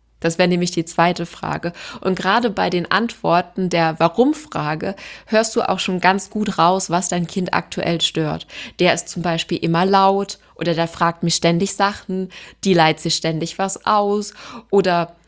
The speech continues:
die ist irgendwie so langsam, die kann mir nie helfen, der muss ich immer helfen und ich hätte gern auf der anderen Seite zumindest jemand, der, der mich mal unterstützen kann.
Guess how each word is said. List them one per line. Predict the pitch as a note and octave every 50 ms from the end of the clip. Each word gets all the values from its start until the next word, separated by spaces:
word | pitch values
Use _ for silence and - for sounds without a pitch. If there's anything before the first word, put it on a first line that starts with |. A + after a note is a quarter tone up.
| _ - - _ _ -
die | G3+ G3+ G3
ist | F#3 -
irgendwie | - F#3 F#3 F#3 E3+ F#3 F3+
so | F#3 F#3+
langsam, | F#3 F#3 F#3+ G#3+ G#3+ G3+ - G3+ G3 F#3+
die | F#3 F3+
kann | - - F#3 F3 F3
mir | F3 F3
nie | F3+ G#3 A3 G3
helfen, | - - C4+ C4 B3 C4 B3+ - - A3 A3 A3 G#3 -
der | E3 E3
muss | F3 F3+ G3+ G3+ - -
ich | - B3+ A#3+ - -
immer | A3+ G#3+ G3+ G3 G3+
helfen | G3+ G#3 G3 G3 F#3+ - - F#3
und | - E3
ich | E3+ E3+ -
hätte | F#3+ F3+ -
gern | - E3+ E3+
auf | - E3+ -
der | G3 - -
anderen | A#3 A3+ A3 A3 G#3+ G#3+ G3
Seite | F#3 F#3+ F#3 F#3 F#3 F#3+ G3
zumindest | - - F#3+ F#3 F#3 F#3 F3+ F3+ - -
jemand, | E3+ F3 E3+ F3 F3 F3 F3 - - - - - - - -
der, | F3+ F3 E3 E3
der | - F3+ F3+ G3
mich | A#3 C4 - -
mal | G3+ F#3+
unterstützen | F3 F#3 F#3+ G3 F#3+ - - G3 F#3 - - F#3 F3+
kann. | F3+ - - F#3+ F3 F3+ F#3 F#3